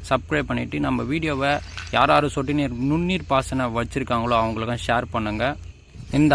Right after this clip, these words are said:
அஞ்சு விதமான பொருள் எதற்கு பயன்படுது, இதனால என்ன பெனிஃபிட்ன்றதை நம்ம இந்த வீடியோ ஃபுல்லாவே பார்க்க போறோம். So இதை பத்தி வி-, சொட்டு நீர் விவசாயிக்கு நிறைய பேருக்கு தெரியறதில்ல. தெரியாததால நிறைய பேர் பார்த்தீங்கன்னா இந்த மாதிரி ஓஸ் பெண்ட் ஆகுறது, பெண்ட் ஆகாம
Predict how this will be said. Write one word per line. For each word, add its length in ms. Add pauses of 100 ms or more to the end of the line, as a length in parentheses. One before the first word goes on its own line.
அஞ்சு 280
விதமான 320 (120)
பொருள் 220 (100)
எதற்கு 260 (120)
பயன்படுது, 500 (140)
இதனால 420
என்ன 160 (100)
பெனிஃபிட்ன்றதை 840
நம்ம 180
இந்த 180
வீடியோ 280
ஃபுல்லாவே 400 (100)
பார்க்க 260
போறோம். 300 (380)
So 160
இதை 180
பத்தி 180 (120)
வி-, 100 (280)
சொட்டு 260
நீர் 160
விவசாயிக்கு 440
நிறைய 260
பேருக்கு 240 (100)
தெரியறதில்ல. 520 (140)
தெரியாததால 680
நிறைய 200 (120)
பேர் 180 (380)
பார்த்தீங்கன்னா 400
இந்த 160
மாதிரி 140 (160)
ஓஸ் 140 (120)
பெண்ட் 240
ஆகுறது, 360 (220)
பெண்ட் 240
ஆகாம 340